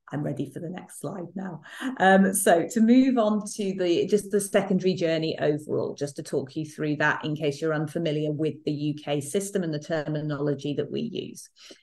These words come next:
Um, we start off in Wolsey Hall in lower secondary. This typically is for students aged between eleven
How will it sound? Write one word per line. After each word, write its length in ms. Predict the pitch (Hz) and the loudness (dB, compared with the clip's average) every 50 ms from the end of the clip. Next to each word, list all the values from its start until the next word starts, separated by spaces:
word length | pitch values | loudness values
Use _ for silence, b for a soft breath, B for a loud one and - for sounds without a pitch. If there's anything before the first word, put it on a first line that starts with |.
| B B B B | B B B B
Um, 400 | - 190 190 190 196 196 190 - - _ _ _ _ _ _ - | 2 4 4 4 4 2 -2 -6 -14 _ _ _ _ _ _ -8
we 460 | 208 185 208 220 214 214 214 220 220 | -4 -2 0 2 2 2 0 0 -2
start 400 | 214 - - - 262 262 269 269 | -2 -4 -2 0 0 0 0 0
off 160 | 254 233 - | -2 0 2
in 140 | 214 202 196 | 2 2 4
Wolsey 320 | 190 185 180 180 185 175 | 4 2 2 0 -2 -4
Hall 220 | 165 170 165 160 160 | -4 -2 -2 0 0
in 340 | 156 160 160 165 175 170 170 | 0 0 0 0 0 0 2
lower 260 | 170 170 165 160 156 | 2 2 2 2 0
secondary. 840 | 151 - - - - _ 135 139 143 - 139 139 143 - - - - | -2 -6 -10 -10 -10 _ -8 -6 -6 -4 -4 -2 -2 -4 -4 -6 0
This 340 | - 226 240 254 254 - - | 4 4 4 4 4 -2 -8
typically 600 | - - 202 190 190 165 147 - - 151 151 156 | -4 -2 -2 -2 -2 -4 -8 -6 -4 -4 -2 -2
is 140 | 156 156 - | -2 -4 -4
for 80 | - 156 | -8 -10
students 500 | - - - 156 147 - 151 151 127 139 | -10 -8 -6 -6 -4 -4 -4 -6 -4 -4
aged 320 | 147 147 - 135 - - | -2 -2 -4 -4 -6 -10
between 320 | 135 131 - 151 147 147 | -12 -10 -6 -6 -4 -2
eleven 600 | 151 151 160 170 180 185 185 190 190 190 190 185 | -2 0 0 0 0 0 0 0 0 0 -2 -8